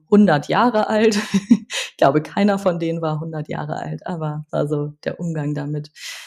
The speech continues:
Ja, und bei den Kindern, ähm, natürlich dann auch oft so eine Konstellation von Unterernährung mit Infektion. Das war dann oft schon sehr dramatisch, ja.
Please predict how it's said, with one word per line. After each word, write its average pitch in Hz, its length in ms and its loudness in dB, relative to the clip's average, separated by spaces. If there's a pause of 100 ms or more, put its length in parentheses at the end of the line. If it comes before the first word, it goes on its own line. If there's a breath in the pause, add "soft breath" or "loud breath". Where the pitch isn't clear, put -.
Ja, 208 260 10
und 190 140 6
bei 170 120 6
den 185 180 4
Kindern, 220 680 4
ähm, 190 420 2
natürlich 196 840 0
dann 202 320 4
auch 196 240 -4
oft - 500 -4 (180)
so 170 180 -2
eine 180 140 2
Konstellation 175 1300 -4 (300 loud breath)
von 160 580 2
Unterernährung 160 1120 -2
mit 175 160 -4
Infektion. 156 840 -4
Das 151 200 -6
war 156 120 -4
dann 156 240 -6
oft - 320 -10
schon 147 260 -4
sehr 147 220 -4
dramatisch, - 640 -12
ja. - 160 -18